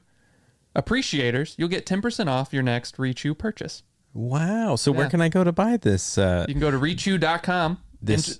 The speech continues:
Speaker 1: enter in code Appreciators
Speaker 2: Wow.
Speaker 1: for ten percent off.
Speaker 2: For ten percent off.
Speaker 1: Yeah.
Speaker 2: Pre-chewed. Rechew is a pre-chewed
Speaker 1: Food.
Speaker 2: food.
Speaker 1: Yep.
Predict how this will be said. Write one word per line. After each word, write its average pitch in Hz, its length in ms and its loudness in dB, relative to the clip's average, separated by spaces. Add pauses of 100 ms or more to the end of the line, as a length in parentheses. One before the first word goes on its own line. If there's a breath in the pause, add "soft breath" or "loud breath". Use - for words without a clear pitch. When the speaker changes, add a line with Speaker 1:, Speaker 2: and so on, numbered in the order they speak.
Speaker 1:
enter 170 300 0
in 165 300 0 (320)
code 156 420 2 (300)
Appreciators - 880 -4 (440)
Speaker 2:
Wow. 101 520 4
Speaker 1:
for 82 60 0
ten 147 140 -4
percent 156 280 -4
off. 139 140 -4
Speaker 2:
For 110 100 2
ten 131 360 0
percent 117 420 2
off. 95 340 0 (340 loud breath)
Speaker 1:
Yeah. 135 200 -2
Speaker 2:
Pre-chewed. 110 840 4 (280)
Rechew 156 800 4 (200)
is 101 180 0
a 85 80 2
pre-chewed 110 1040 2 (160)
Speaker 1:
Food. 113 340 -10 (160)
Speaker 2:
food. 82 420 0 (180)
Speaker 1:
Yep. 123 240 -8